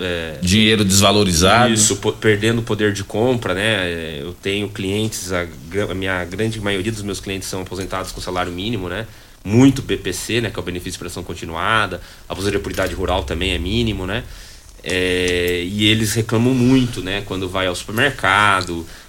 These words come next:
Speaker 1: vai fazer uma compra, né? Eu até, até eu tive uma, uma, uma,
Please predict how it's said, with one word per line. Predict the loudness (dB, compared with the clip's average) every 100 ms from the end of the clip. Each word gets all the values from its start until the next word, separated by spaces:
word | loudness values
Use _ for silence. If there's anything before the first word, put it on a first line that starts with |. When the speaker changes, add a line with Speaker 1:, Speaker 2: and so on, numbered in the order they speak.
| -6
Speaker 1:
vai | -4
fazer | -2 -2 -2
uma | -2 -4
compra, | -4 0 2 2 0 -2 0
né? | 2 0
Eu | 0
até, | -2 -2 -2
até | -4 0
eu | 0
tive | 0 -2 -2
uma, | -2 -2 -2 -4 -12 -20 -20 -20 -20 -18 -6
uma, | -2 -2
uma, | 0 -2